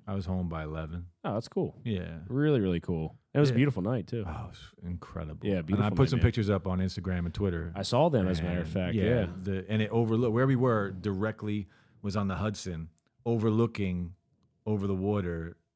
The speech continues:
Speaker 1: the Empire State Building and
Speaker 2: Yeah.
Speaker 1: the skyline.
Speaker 2: Cool.
Speaker 1: Like, it was incredible.
Speaker 2: That's awesome, man. That's awesome.
Speaker 1: Yeah, it was dope.
Speaker 2: So, um, you know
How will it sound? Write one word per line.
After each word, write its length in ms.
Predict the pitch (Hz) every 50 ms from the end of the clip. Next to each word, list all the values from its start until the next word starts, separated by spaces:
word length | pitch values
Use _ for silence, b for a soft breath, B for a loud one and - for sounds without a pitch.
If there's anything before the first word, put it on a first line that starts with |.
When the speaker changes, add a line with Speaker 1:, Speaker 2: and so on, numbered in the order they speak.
| _ _ _
Speaker 1:
the 600 | 98 92 90 90 90 90 95 87 85 85 85 87 -
Empire 300 | 95 98 92 101 95 90
State 240 | 87 - 95 87 -
Building 400 | 98 90 87 85 85 85 85 92
and 100 | - 95 104
Speaker 2:
Yeah. 80 | 92
Speaker 1:
the 40 | 85
skyline. 540 | 80 - - 80 80 76 71 69 65 71 - - _
Speaker 2:
Cool. 300 | - 104 95 98 85 - - 95
Speaker 1:
Like, 180 | 90 82 82
it 80 | 90 92
was 480 | 85 82 80 78 73 78 - - - _ _ _ _ _ _ -
incredible. 420 | 87 - - 85 82 76 - - _
Speaker 2:
That's 180 | - 101 - 92
awesome, 300 | 87 90 87 - 87 82
man. 220 | 80 80 78 76 - - - _ _ _ - _ _
That's 200 | - - - -
awesome. 340 | 90 90 90 - - 90 92 - - _ _
Speaker 1:
Yeah, 80 | - 120
it 20 |
was 80 | 117 110
dope. 240 | 123 117 104 - - _ _ _ _ _ _ _ _ _ _ -
Speaker 2:
So, 340 | - - 160 147 143 143 147
um, 540 | 147 147 143 143 143 139 135 135 139 147 - _ _ _
you 140 | - 135 135
know 120 | 135 143